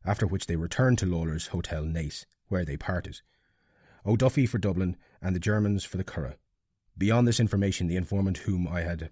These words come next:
on watch was unable to secure the details of what happened at the meeting. The army authorities responsible for the internment camps at the Curragh are aware of the meeting.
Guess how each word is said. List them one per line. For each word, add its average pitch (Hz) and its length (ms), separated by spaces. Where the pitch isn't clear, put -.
on 87 280
watch - 300
was 98 140
unable 117 300
to 101 100
secure 98 300
the 82 80
details 85 420
of - 100
what - 120
happened - 420
at - 160
the - 80
meeting. 69 300
The 101 120
army 123 240
authorities 92 540
responsible 95 540
for - 100
the 80 100
internment 104 460
camps 85 260
at 82 60
the 82 80
Curragh 82 260
are 196 240
aware 80 420
of 78 60
the 73 80
meeting. 71 320